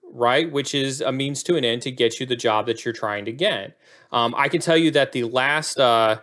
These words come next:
last five jobs that I've had since being out of the Air Force have all come from LinkedIn. I haven't applied for a single job um, I mean, I've applied for jobs and gotten turned down. I, I did a stream on this where I talked about the jobs that I've applied for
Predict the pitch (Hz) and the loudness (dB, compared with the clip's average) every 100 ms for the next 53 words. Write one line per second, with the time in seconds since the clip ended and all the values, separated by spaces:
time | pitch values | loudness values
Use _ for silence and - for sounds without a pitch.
0 | 117 139 147 - - 135 147 156 135 131 | -2 -2 -2 -6 0 2 4 2 2 4
1 | 147 180 - 135 156 - 131 135 196 214 | 2 0 -2 0 0 0 -2 -2 -4 -6
2 | - _ _ _ - 139 151 165 160 151 | -14 _ _ _ -8 -4 0 2 2 2
3 | 131 151 - 185 247 - - - - 135 | 2 0 0 -2 -2 -6 -12 -16 -6 -4
4 | 135 135 131 143 120 123 113 107 104 107 | 2 2 4 2 -2 -2 -2 -4 -4 -8
5 | 95 - _ 123 135 127 120 - 127 120 | -8 -14 _ -4 -2 -2 -2 -2 2 4
6 | 110 107 113 - - 120 110 101 104 98 | 2 0 -4 -2 -4 -4 -4 -2 -2 -2
7 | 95 104 _ _ _ _ _ - 120 104 | -4 -8 _ _ _ _ _ -2 0 2
8 | 98 104 131 123 110 113 - 147 123 110 | 0 -2 -2 0 0 0 2 2 2 2
9 | 131 139 120 117 117 120 135 113 120 135 | 2 2 2 0 -2 -2 -4 -2 0 2
10 | 107 104 - - - _ 123 175 139 - | 0 -2 -8 -20 -20 _ 2 4 4 2
11 | 147 151 117 104 98 - 110 - 127 117 | 2 4 2 0 -4 0 0 2 0 2
12 | 123 110 123 117 117 104 101 - 113 113 | 0 0 0 2 2 0 0 0 0 0
13 | - 147 175 190 | 2 6 6 6